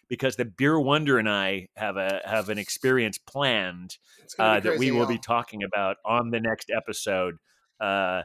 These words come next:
Speaker 1: that has to do with, uh, with a very popular movie, uh, and we will be seeing it on the biggest screen in the country, the
Speaker 2: In
Speaker 1: best
Speaker 2: America.
Speaker 1: experience to see this film. Uh,
Speaker 2: America.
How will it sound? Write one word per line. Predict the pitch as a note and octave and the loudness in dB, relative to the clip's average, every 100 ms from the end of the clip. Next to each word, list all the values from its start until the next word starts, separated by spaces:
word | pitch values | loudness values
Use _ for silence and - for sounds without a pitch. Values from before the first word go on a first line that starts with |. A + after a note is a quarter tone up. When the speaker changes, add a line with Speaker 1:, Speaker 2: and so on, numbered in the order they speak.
| - _ _ _ A#2 | -8 _ _ _ -2
Speaker 1:
that | A#2 A2 | 0 0
has | G2+ B2 B2 | 0 2 2
to | - A#2 | -2 -2
do | A#2 A#2+ | 0 2
with, | A2+ A2+ - | 2 0 2
uh, | A2+ G2+ G2+ G2+ | 2 2 2 0
with | G#2+ G2+ | -2 -4
a | |
very | G#2 B2+ | 0 0
popular | B2 C3 C3 C3+ B2 | 0 -2 0 0 0
movie, | C3 C3 C3 C3 C3 - _ _ - | 0 -2 0 -2 -2 -8 _ _ -4
uh, | G#2 G#2 G#2 | 0 2 0
and | G#2 A2+ | -2 -2
we | A#2 | 0
will | A2 | 0
be | G#2+ | -2
seeing | - B2+ B2 A#2+ | -4 -2 -2 -2
it | A#2+ B2+ - | -2 -2 -6
on | F#2 G2 G2 | -6 -6 -8
the | F2+ G#2 G2+ G2+ F#2+ _ _ _ F2+ - | -8 -6 -6 -8 -10 _ _ _ -14 -2
biggest | C#3 C#3+ C#3+ - | 0 0 -2 -4
screen | - - C3 B2 B2+ B2 | -8 -6 -4 -2 -2 -4
in | B2 A2 | -6 -8
the | A2 | -8
country, | - A#2 A2+ B2+ A#2+ | -6 -8 -6 -4 -2
the | G#2+ | -2
Speaker 2:
In | F#2 - | -6 -4
Speaker 1:
best | A#2+ D3 E3+ | -2 -2 0
Speaker 2:
America. | G3 G3 G3 | 6 8 8
Speaker 1:
experience | A2 D3 B2+ | 6 0 -2
to | A2 | -8
see | - A#2 | -8 -8
this | G#2+ - | -8 -8
film. | G2+ F2+ F2 F2 _ - _ _ - | -6 -6 -6 -12 _ -20 _ _ -6
Uh, | G2 | -2
Speaker 2:
America. | F#2 F#2 F#2 F#2+ G2 | 0 2 0 0 -2